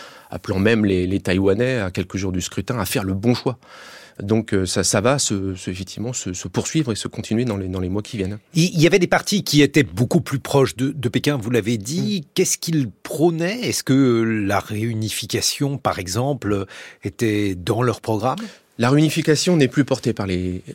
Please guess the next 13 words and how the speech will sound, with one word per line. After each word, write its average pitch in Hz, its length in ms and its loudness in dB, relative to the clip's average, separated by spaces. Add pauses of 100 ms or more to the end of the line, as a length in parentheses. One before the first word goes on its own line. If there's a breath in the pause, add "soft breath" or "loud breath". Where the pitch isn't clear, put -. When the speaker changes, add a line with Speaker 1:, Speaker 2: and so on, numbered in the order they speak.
Speaker 1:
par 95 100 -10
les 101 100 -4
partis, - 520 -2
même 110 240 4
les 98 120 2
plus 101 140 -2
proches 101 240 -2
de 104 80 0
Pékin, 101 320 -2
et 113 60 2
notamment 101 300 -2
le 98 80 -2
Kuomintang. 92 520 -6